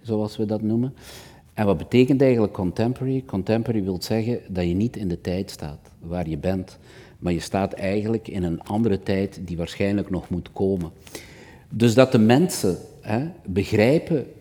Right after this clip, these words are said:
hetgeen wat dat je wilt vertellen, is eigenlijk volledig onwaarschijnlijk, hè. Dus je kunt alleen maar rekenen op verwondering.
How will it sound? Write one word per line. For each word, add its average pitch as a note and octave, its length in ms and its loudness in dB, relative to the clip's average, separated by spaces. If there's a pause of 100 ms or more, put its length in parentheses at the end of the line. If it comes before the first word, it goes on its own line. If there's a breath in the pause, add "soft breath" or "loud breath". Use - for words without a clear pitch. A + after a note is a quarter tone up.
(280)
hetgeen B2 420 0
wat A2 140 0
dat F#2+ 120 0
je F2 80 0
wilt F2+ 220 0
vertellen, B2+ 640 -4 (580 soft breath)
is G#2 200 -2
eigenlijk B2+ 560 0
volledig A2 520 2
onwaarschijnlijk, G#2 880 -2 (340)
hè. G2+ 180 -2 (480 loud breath)
Dus A#2 240 2
je C3 100 6
kunt C#3 260 8
alleen A#2+ 360 6
maar B2 160 4
rekenen A#2 440 2
op G#2 140 -2
verwondering. F#2 680 0